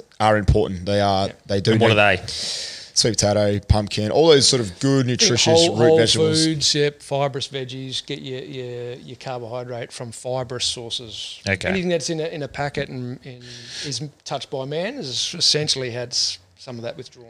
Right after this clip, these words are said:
Speaker 3: Is that the issue with, um, so for example, juicing, and if it's just a fruit juice, with, by removing the fibre, does that then create, like, it's, d-, it, and this is my bro science, that the
Speaker 1: Yeah.
Speaker 3: fibre helps turn the,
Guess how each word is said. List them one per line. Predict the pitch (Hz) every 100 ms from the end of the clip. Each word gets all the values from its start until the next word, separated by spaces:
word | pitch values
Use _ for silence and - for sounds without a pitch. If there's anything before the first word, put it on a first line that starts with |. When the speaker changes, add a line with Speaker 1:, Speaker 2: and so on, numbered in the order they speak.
| 113
Speaker 3:
Is | 147
that | 208
the | 156 147
issue | - 151
with, | 135 123 - -
um, | 117 110 -
so | - 104
for | 113
example, | 101 107 104 98 - -
juicing, | 113 107 - 87 135 143 _ _ _ 104
and | 101 101
if | 98
it's | 104
just | - 107 -
a |
fruit | - 110 98
juice, | - 92 98 -
with, | 110 98 - _ -
by | 104
removing | 113 120 127 117
the | 98
fibre, | 110 107 101
does | 92 98
that | 101
then | 101 101
create, | 98 107 101 82
like, | 95 -
it's, | 95 - - - -
d-, | 123 -
it, | 101 - _
and | 113 120 98
this | - 120 -
is |
my | 110 98
bro | 104 101
science, | 98 92 117 143 -
that | 101 98 -
the | 107
Speaker 1:
Yeah. | 104
Speaker 3:
fibre | 113 107 101
helps | 107 -
turn | - 110 104 101 101
the, | 98 98 98